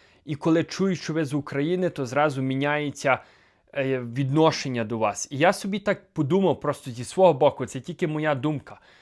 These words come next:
що це дуже складно жити в такій країні. І я не вірю, і тепер на своєму власному досвіді переконався,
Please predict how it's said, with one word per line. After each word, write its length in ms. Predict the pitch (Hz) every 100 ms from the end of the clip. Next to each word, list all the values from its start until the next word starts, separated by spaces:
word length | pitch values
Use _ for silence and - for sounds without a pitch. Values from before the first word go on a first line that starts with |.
| _ _ -
що 220 | - 170
це 180 | - 180
дуже 300 | 175 240 254
складно 560 | - - 190 208 175
жити 280 | 120 156 156
в 40 |
такій 300 | 127 117 156
країні. 600 | 139 - 131 156 113 104 -
І 320 | 127 120 127 139
я 160 | 175
не 180 | 208 208
вірю, 680 | 139 151 220 214 160 160 -
і 80 | 160
тепер 400 | 139 143 180 185
на 120 | 160
своєму 320 | 139 180 175 160
власному 420 | 170 160 156 135
досвіді 460 | 131 160 - 147
переконався, 800 | 143 139 123 127 135 160 143 123